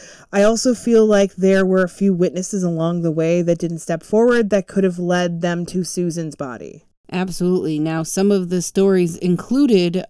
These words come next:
Speaker 2: were that when it was time for Susan to go to the hospital and give birth to their first son, he didn't care. He told her and the family that he will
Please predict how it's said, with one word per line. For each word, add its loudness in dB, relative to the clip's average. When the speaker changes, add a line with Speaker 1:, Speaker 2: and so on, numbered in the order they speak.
Speaker 2:
were -2
that -6
when 0
it -6
was -6
time -6
for -8
Susan -6
to -4
go -4
to -6
the -6
hospital -2
and -4
give -4
birth -6
to -8
their -6
first -12
son, 2
he -2
didn't -2
care. -12
He -2
told -6
her -2
and 2
the 0
family -2
that -4
he -4
will -4